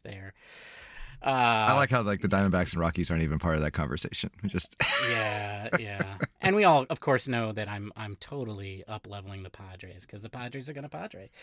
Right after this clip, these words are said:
Speaker 1: That's what they do. Uh, yeah, real baseball, Matthew. Real baseball coming.
Speaker 2: Can't wait. Cannot wait.
Speaker 1: Indeed. Uh, Matthew, I got a question for you.
Speaker 2: Okay.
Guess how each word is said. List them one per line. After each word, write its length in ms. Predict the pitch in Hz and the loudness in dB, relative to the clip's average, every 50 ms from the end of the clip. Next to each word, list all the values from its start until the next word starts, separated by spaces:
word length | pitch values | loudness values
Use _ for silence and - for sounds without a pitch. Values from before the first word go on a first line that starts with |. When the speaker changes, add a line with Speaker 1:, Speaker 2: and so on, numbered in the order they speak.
| - - - | -14 -4 0
Speaker 1:
That's 200 | 139 139 135 - | 0 2 2 4
what 140 | 147 139 131 | 2 2 2
they 140 | 147 151 | 0 -4
do. 240 | 147 175 185 180 139 - _ _ _ _ _ - - - - - - - - - - - - | -4 -6 -10 -12 -14 -18 _ _ _ _ _ -20 -20 -18 -18 -16 -18 -18 -18 -18 -20 -14 -6
Uh, 840 | - 143 139 139 131 131 127 123 120 120 117 113 113 113 113 113 113 - _ - - - | 0 2 2 4 4 4 4 2 2 0 0 -2 -2 -2 -4 -6 -6 -10 _ -20 -12 -4
yeah, 280 | 156 196 269 311 - 123 | 0 0 0 2 0 2
real 200 | 123 170 240 285 | 4 6 6 8
baseball, 380 | 262 277 311 330 - 370 294 180 | 10 10 10 10 8 8 8 8
Matthew. 560 | 143 147 175 190 - 277 285 311 320 311 294 _ | 8 6 2 2 0 -4 -6 -4 -6 -6 -8 _
Real 200 | - 233 294 330 | -2 2 2 2
baseball 380 | 294 330 349 330 - 349 285 220 | 4 4 2 2 4 4 4 4
coming. 420 | - - 196 170 139 110 101 92 - _ _ _ _ _ _ | 4 2 0 0 0 0 -4 -8 -12 _ _ _ _ _ _
Speaker 2:
Can't 220 | - 147 147 135 135 | 2 2 2 2 4
wait. 260 | 135 127 113 92 - _ _ _ _ _ _ - | 2 2 2 2 -2 _ _ _ _ _ _ -4
Cannot 840 | - 139 139 135 139 139 139 139 135 127 120 120 120 120 117 110 - | 0 2 4 4 4 4 4 4 4 4 4 4 4 4 2 2 0
wait. 440 | 98 95 98 110 107 92 78 - - - _ _ _ _ _ _ _ _ _ _ _ _ _ _ _ - - - - | 0 0 2 4 4 4 2 -2 -6 -8 _ _ _ _ _ _ _ _ _ _ _ _ _ _ _ -20 -20 -12 -8
Speaker 1:
Indeed. 560 | 165 139 127 110 131 135 131 127 127 113 - _ _ - - - - - - - | -6 -6 -4 -2 0 0 0 0 0 -2 -6 _ _ -20 -20 -20 -20 -20 -14 -8
Uh, 600 | 139 135 131 127 123 123 117 117 117 113 117 117 | -4 -2 0 2 2 2 2 0 0 -2 -4 -4
Matthew, 340 | - 131 123 123 - - 123 | -2 0 0 0 0 -2 -4
I 60 | 117 | -4
got 100 | 107 107 | -4 -6
a 40 | 107 | -6
question 320 | - 113 113 - - 113 | -8 -8 -10 -8 -10 -12
for 160 | 101 - 107 101 | -12 -12 -12 -12
you. 120 | 101 107 - _ - | -12 -14 -10 _ -4
Speaker 2:
Okay. 280 | 98 - - 92 107 | -2 0 2 2 2